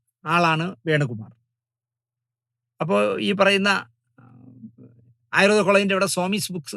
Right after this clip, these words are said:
ബുക്ക് സെന്റർ എന്നൊരു സ്ഥലമുണ്ട്. നാനയുടെയും കേരള ശബ്ദത്തിന്റെയൊക്കെ കുങ്കുമത്തിന്റെയൊക്കെ ആ ഗ്രൂപ്പിന്റെ മുഴുവൻ പ്രസിദ്ധീകരണങ്ങളുടെയും തിരുവനന്തപുരത്ത് വിതരണക്കാരനാണ് സ്വാമി. അവിടെ വന്നായിരുന്നു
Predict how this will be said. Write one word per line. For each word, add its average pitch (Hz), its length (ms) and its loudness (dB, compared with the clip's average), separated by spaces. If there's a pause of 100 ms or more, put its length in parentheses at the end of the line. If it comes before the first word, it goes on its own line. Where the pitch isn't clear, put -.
(120)
ബുക്ക് 175 200 -8
സെന്റർ 196 260 0
എന്നൊരു 185 240 -4
സ്ഥലമുണ്ട്. 143 400 -6 (880)
നാനയുടെയും 180 480 4
കേരള 180 160 2
ശബ്ദത്തിന്റെയൊക്കെ 165 760 -4 (280)
കുങ്കുമത്തിന്റെയൊക്കെ 165 920 0
ആ 170 100 0
ഗ്രൂപ്പിന്റെ 180 360 0
മുഴുവൻ 180 320 0
പ്രസിദ്ധീകരണങ്ങളുടെയും 175 640 0
തിരുവനന്തപുരത്ത് 170 440 -2
വിതരണക്കാരനാണ് 160 720 0
സ്വാമി. 113 360 -8 (1080)
അവിടെ 214 180 4
വന്നായിരുന്നു 190 600 2